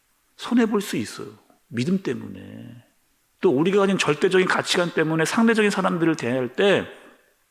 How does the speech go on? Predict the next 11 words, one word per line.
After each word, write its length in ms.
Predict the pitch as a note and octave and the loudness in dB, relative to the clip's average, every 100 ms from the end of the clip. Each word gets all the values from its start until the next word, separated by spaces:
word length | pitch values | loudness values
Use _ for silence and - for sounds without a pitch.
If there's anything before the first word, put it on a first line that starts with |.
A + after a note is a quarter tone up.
| _ - | _ -6
우리와 320 | B2 E3 D#3 | 0 2 2
다르다라고 800 | - B2 D#3+ D#3+ D3 C3+ G#3 - - - | 0 0 0 0 0 2 0 -2 -12 -10
생각할 400 | - F#3+ - F3 | -2 -2 -2 -6
수 220 | - - | -6 -8
있습니다. 600 | - - D#3 - - - - | -8 -14 -20 -20 -20 -20 -6
그러나 200 | E3 E3+ | -4 0
우리는 220 | E3+ F3 | 0 0
그거를 380 | C3+ B2 G#3+ - - - _ _ - | 0 2 2 0 -10 -20 _ _ -6
버리거나 760 | C3+ C3 E3+ G#2+ B2 G2 - - _ _ _ _ _ - | 0 0 0 -2 -4 -6 -8 -20 _ _ _ _ _ -4
그것을 340 | F3 G3 G3 | 0 2 2
우리는 480 | D3 D3 D#3 F#3 | 2 2 2 2